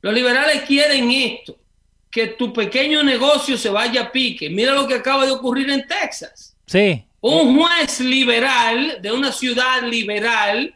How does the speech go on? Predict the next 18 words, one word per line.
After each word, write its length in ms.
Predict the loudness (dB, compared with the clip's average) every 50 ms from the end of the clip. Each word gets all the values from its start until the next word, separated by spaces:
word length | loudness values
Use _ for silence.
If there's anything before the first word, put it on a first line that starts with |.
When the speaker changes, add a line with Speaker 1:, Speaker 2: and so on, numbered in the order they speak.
| -12
Speaker 2:
Ujú. 380 | -12 -10 -8 -8 -10 -10 -10 -6
Speaker 1:
mete 580 | -2 0 2 2 2 0 -2 0 -2 -2 -2 0 -2
presa 420 | 0 0 2 0 0 0 0 0
a 40 | 0
una 180 | 0 -2 -2
señora 640 | -2 -2 -2 0 0 0 0 0 -2 -2 -4 -6 -6 -6
que 80 | -6
le 140 | -4 -2 -2
dice, 360 | -2 -2 -4 -2 -2 -4 -2
"Yo 140 | -2 -4 -4
no 140 | -4 -6 -4
califico 600 | -4 -4 -4 -4 -4 -4 -4 -4 -4 -4 -6 -4
para 220 | -2 0 0 0
nada, 500 | 0 2 2 2 2 0 0 -2 -2 -4 -4
yo 100 | -6 -4
necesito 720 | -4 -4 -4 -6 -6 -10 -6 -6 -8 -6 -4 -4 -4 -4
darle 540 | -2 -2 0 0 0 -2 -4 -6 -6 -8 -8 -8
comida 680 | -10 -8 -6 -4 -2 -2 -2 -2 -2 -4 -6 -4 -4